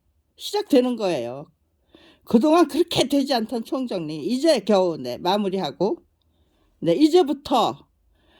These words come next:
새로운 고소투쟁 시작하고 새로운 맞짱뜨기를 시작하려고 하니까요.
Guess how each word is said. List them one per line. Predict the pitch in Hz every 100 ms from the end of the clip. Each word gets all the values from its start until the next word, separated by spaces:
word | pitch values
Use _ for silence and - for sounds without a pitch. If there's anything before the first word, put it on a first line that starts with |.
| _ _
새로운 | - 381 403 403 381 349
고소투쟁 | 320 381 359 320 285 294
시작하고 | - 269 269 240 254
새로운 | 269 311 330 302
맞짱뜨기를 | 262 220 233 220 220 202 185
시작하려고 | 185 - 196 185 180 151 175
하니까요. | 202 202 139 123 139